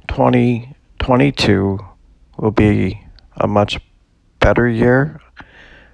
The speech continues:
healthier year, a more blessed year, and prosperous year. And, but mainly, let's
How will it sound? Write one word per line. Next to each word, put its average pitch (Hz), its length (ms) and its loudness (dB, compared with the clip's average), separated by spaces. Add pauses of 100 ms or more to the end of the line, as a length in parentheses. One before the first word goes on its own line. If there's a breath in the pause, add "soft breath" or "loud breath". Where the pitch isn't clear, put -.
healthier 110 920 2 (180)
year, 107 640 4 (1300 loud breath)
a - 180 0
more 104 220 4
blessed - 580 0
year, 113 640 0 (160)
and 104 500 -2
prosperous - 640 0
year. 104 300 -2
And, 107 260 -4 (960 loud breath)
but 175 140 -2
mainly, 143 520 -2 (180)
let's - 500 -2